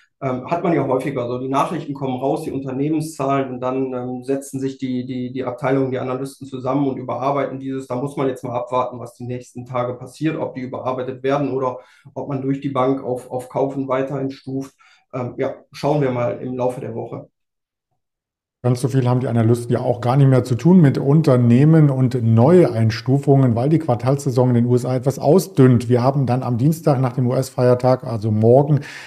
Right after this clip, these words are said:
Speaker 2: noch Federated Express, äh, zum Beispiel als, äh, großes Unternehmen und sonst eher kleinere Werte. Auf die Termine heute haben wir schon geschaut und Dienstag wird's dann erst spannend mit den Erzeugerpreisen aus Deutschland gleich am Morgen.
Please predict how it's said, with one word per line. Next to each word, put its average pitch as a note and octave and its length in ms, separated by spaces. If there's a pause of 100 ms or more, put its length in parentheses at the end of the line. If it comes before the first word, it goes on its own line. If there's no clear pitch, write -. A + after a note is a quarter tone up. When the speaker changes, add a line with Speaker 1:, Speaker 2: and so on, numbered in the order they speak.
(140)
Speaker 2:
noch C3 140
Federated C3+ 500
Express, D3 600
äh, C#3+ 140
zum B2+ 200
Beispiel C3 380
als, B2+ 340
äh, C3+ 160
großes B2+ 360
Unternehmen A#2+ 400
und A2 120
sonst A2+ 300
eher A#2+ 240 (340)
kleinere A2 500
Werte. G2+ 280
Auf A2+ 120
die A#2 120
Termine B2 320
heute A#2 200
haben A2+ 140
wir A2+ 80
schon A2+ 220
geschaut D3+ 420
und B2+ 120
Dienstag C3+ 380
wird's A#2+ 220
dann A#2 160
erst A2+ 220
spannend A2 520
mit A2 140
den A#2 120
Erzeugerpreisen D3+ 760
aus C3 140
Deutschland C3 360
gleich C3+ 240
am B2 120
Morgen. A#2+ 380